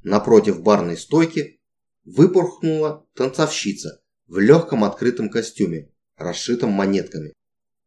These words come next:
Завороженные сыщики молча наблюдали за танцем стриптизерши. Боковым зрением Гуров заметил стоящего у стены молодого человека, который их встретил при входе в клуб,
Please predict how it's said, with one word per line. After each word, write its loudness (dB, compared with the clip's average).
Завороженные 2
сыщики -8
молча 4
наблюдали 4
за -2
танцем -2
стриптизерши. -8
Боковым 2
зрением 0
Гуров 2
заметил 2
стоящего 2
у -6
стены -6
молодого 2
человека, -2
который 2
их -2
встретил -2
при 2
входе -2
в -14
клуб, -10